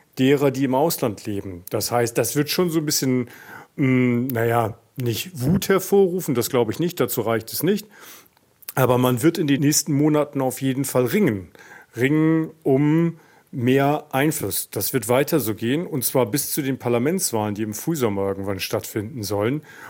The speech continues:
Und dann wird sich eben auch zeigen, ob das tatsächlich ein gefestigtes Lager ist, beziehungsweise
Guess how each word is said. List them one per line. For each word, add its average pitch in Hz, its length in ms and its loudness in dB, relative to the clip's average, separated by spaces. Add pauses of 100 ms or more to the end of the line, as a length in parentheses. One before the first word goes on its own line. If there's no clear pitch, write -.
(160)
Und 113 100 -2
dann 147 160 4
wird 214 160 2
sich 165 220 -2
eben 139 160 0
auch 127 160 2
zeigen, 160 560 2 (320)
ob 135 160 0
das 127 180 2
tatsächlich 131 540 0
ein 120 100 -2
gefestigtes 120 720 -2
Lager 131 280 2
ist, 123 120 0
beziehungsweise 131 720 2